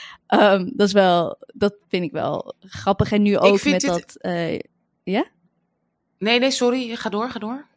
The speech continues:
Speaker 1: Nou, maar, maar, ik, maar ook nu bij de universiteit duurde het echt, ik denk, zeven maanden voordat ik überhaupt nummers ging uitwisselen met mensen, gewoon ook qua, qua studie. Dus dat ik, ik heb ook nooit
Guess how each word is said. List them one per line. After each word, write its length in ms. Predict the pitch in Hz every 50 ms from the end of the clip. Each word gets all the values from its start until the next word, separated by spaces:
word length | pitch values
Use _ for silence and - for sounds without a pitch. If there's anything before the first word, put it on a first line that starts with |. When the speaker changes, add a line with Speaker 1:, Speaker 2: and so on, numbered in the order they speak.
| _ _ _ - - - -
Speaker 1:
Nou, 320 | 254 294 311 302 269 226
maar, 220 | 269 277 - - 262
maar, 240 | 269 277 269 262 -
ik, 160 | 262 233 220 - - - -
maar 200 | 233 240 240 -
ook 200 | 247 262 247 247
nu 260 | 240 240 247 240 208 -
bij 160 | 220 214 220
de 100 | 214 -
universiteit 800 | 226 226 220 - 240 220 208 - 226 - - 247 240 220 202 180
duurde 340 | 220 233 233 208 220 220 214
het 220 | 214 214 - -
echt, 420 | - 202 208 214 - - - - -
ik 140 | 202 175
denk, 300 | 208 214 220 220 220 - - -
zeven 520 | - 190 - 220 214 240 247 - 269 233
maanden 340 | 214 202 202 208 208 208 202
voordat 340 | - 214 208 196 196 196 -
ik 280 | 196 196 190 190 - - 208
überhaupt 560 | 208 202 202 190 202 190 190 196 190 - - -
nummers 420 | - 196 208 220 220 214 214 -
ging 180 | - 226 214 -
uitwisselen 800 | - 196 202 196 196 196 202 202 - 220 202 196 190 190 190 190
met 240 | 190 185 190 185 -
mensen, 480 | 190 185 185 190 190 - - 190 185
gewoon 340 | - - 190 180 185 180 - -
ook 200 | 180 185 185 -
qua, 360 | - 185 170 170 165 156 - - -
qua 160 | - - 170 -
studie. 400 | - - - 269 247 196 175 170
Dus 260 | 175 180 190 - - - - - - - - - - - _ _ _ _ _ _ _
dat 240 | 190 180 240 233 269
ik, 260 | 262 226 - - - _ _ _ _
ik 160 | - 240 240
heb 160 | - 269 - 277
ook 100 | 262 247
nooit 360 | 254 254 254 254 254 -